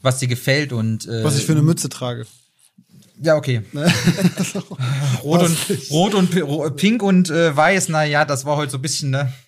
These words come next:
Speaker 2: Daneben.
Speaker 1: <laughs> Ja, aber das ist ja im Endeffekt auch das, äh, das muss geil aussehen, man muss damit wirklich sich auch identifizieren können, wenn man damit fährt und das ist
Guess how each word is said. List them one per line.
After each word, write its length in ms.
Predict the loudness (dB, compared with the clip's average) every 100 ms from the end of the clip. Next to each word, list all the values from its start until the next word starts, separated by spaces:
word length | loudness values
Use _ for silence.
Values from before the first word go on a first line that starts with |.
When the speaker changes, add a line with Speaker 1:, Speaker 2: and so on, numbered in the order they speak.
| -18
Speaker 2:
Daneben. 720 | -4 -2 0 0 -2 -6 -12 _ -10
Speaker 1:
<laughs> 1080 | -8 -6 -8 -8 -4 -4 -4 -8 -10 -10 0
Ja, 120 | 2
aber 200 | 2 0 -8 _
das 120 | -2 0
ist 40 |
ja 60 | 0
im 60 |
Endeffekt 240 | -2 -6 -8
auch 160 | -8
das, 260 | -6 -6 -8
äh, 260 | -10 -10 -12 -16 _ _
das 120 | -8
muss 120 | -4
geil 180 | -2 -2
aussehen, 340 | -2 -4 -4 -4
man 120 | -6
muss 100 | -8
damit 300 | -8 -10 -12 -12
wirklich 400 | -10 -6 -6 -8 -8
sich 180 | -2
auch 100 | -2
identifizieren 580 | 0 -2 -2 -4 -2 0
können, 380 | 0 -2 -4 -4
wenn 80 | -4
man 60 | -4
damit 200 | -4 -6
fährt 320 | -6 -8 -8
und 120 | -10
das 140 | -10 -8
ist 240 | -8